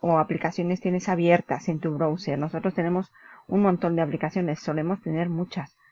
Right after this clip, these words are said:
¿vale? Entonces, lo que hace este plugin es, en tu sitio, donde tú quieras, vamos a poner una notificación de alerta.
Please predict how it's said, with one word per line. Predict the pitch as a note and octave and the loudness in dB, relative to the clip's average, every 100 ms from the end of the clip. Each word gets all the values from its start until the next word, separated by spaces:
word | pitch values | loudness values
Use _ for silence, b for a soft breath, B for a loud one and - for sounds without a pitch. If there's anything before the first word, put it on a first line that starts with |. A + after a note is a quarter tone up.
| b b | b b
¿vale? | - D#3 F3+ | -2 0 0
Entonces, | - D3 - D3+ D3+ D#3 D3 - _ _ b b b - | -2 -4 -2 -2 0 0 0 -4 _ _ b b b -2
lo | E3+ F3 | 0 2
que | E3+ | 0
hace | F3+ - G3+ G3+ | 0 0 2 2
este | G3+ _ - G3 G3 G3 F#3+ F#3 | -2 _ -2 0 2 2 0 0
plugin | - A3+ A3 G#3 F4 F#4+ _ _ _ _ _ _ _ _ _ _ _ _ _ - | 0 2 2 2 -2 -6 _ _ _ _ _ _ _ _ _ _ _ _ _ 2
es, | G3 B3+ - _ _ _ _ _ _ - | 4 4 -4 _ _ _ _ _ _ 4
en | A3+ G#3 | 6 6
tu | - G#3+ G3 F#3+ F3+ F#3 | 0 0 4 4 4 2
sitio, | - C#4 - C4 B4+ _ - | 0 -4 0 0 0 _ -2
donde | F3+ F3 F3 | 2 4 2
tú | - A#3+ - | 0 -4 0
quieras, | A#3 G#3+ C#4+ F#4 - _ _ _ _ _ _ _ | 2 4 2 -2 -12 _ _ _ _ _ _ _
vamos | F3 G#3+ A3+ A#3+ | 2 4 4 0
a | |
poner | - F3+ G3 G3 | 0 2 2 0
una | - F#3 F#3 F3+ F3 E3+ _ _ | -2 0 2 2 2 -2 _ _
notificación | - G3 F3+ F#3 - E3 F3+ E3 | 4 4 4 -4 -6 -4 -2 0
de | D#3+ | 0
alerta. | D3+ D#3 - C3 | 2 0 -2 -6